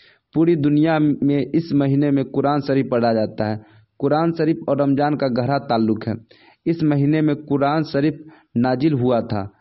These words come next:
ऐसे में रमजान मुबारक को, रमजान मुसलमान को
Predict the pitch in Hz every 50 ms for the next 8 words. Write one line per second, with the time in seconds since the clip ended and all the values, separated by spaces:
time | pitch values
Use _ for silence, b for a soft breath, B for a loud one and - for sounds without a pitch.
0 | b b b b - 135 139 135 - 165 165 160 151 147 135 143 139 139 131 139
1 | 143 156 160 151 147 139 135 135 135 139 143 135 135 - - 139 131 131 135 -
2 | _ _ _ _ _ _ _ _ _ _ _ _ _ _ _ 127 135 131 135 131
3 | 147 156 165 151 147 147 - 151 139 139 135 143 151 147 143 139 - 139 135